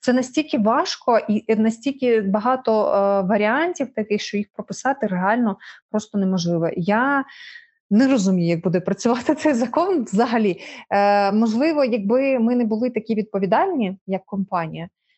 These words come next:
то, можливо, це б нас не турбувало. Але оскільки ми завжди відповідаємо за кожний наш крок, і ми знаємо сферу нашого,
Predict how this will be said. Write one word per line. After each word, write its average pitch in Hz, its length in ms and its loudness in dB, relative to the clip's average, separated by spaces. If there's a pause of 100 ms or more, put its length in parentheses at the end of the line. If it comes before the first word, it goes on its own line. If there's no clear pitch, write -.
(120)
то, 202 40 0
можливо, 220 400 0
це 277 180 -2
б 262 100 -10
нас 240 280 -2
не 226 80 0
турбувало. 170 600 -2
Але 202 180 0
оскільки 233 460 -4
ми 208 120 0
завжди 214 320 0
відповідаємо 196 640 -2
за 190 120 -2
кожний 196 400 0
наш 175 200 -2
крок, 277 380 -2 (140)
і 190 260 0
ми 190 160 0
знаємо 233 540 0
сферу 202 420 -2
нашого, 175 600 -2